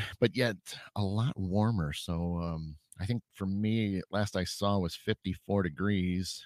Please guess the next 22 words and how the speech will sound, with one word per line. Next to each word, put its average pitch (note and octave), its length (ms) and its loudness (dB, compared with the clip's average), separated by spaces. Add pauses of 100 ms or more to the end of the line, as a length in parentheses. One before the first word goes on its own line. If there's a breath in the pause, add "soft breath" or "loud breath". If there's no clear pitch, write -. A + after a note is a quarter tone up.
So, E2+ 640 -2
you F#2 140 -2
know, E2+ 240 -4 (360)
we're G#2 140 0
not D3+ 160 2
gonna B2+ 160 -2
complain C3+ 400 2
too G2 120 2
much F#2+ 240 0
tomorrow, G2 440 2
<laughs> - 40 -4
other B2 200 6
than A#2+ 160 6
it F#3+ 120 4
being, A#2+ 420 2
you B2+ 100 -2
know, F#2+ 220 -2
raining A#2+ 360 0
out E2+ 260 -6
a F#2+ 80 -4
lot. E2+ 260 -2 (1900 soft breath)
Okay, F2+ 400 0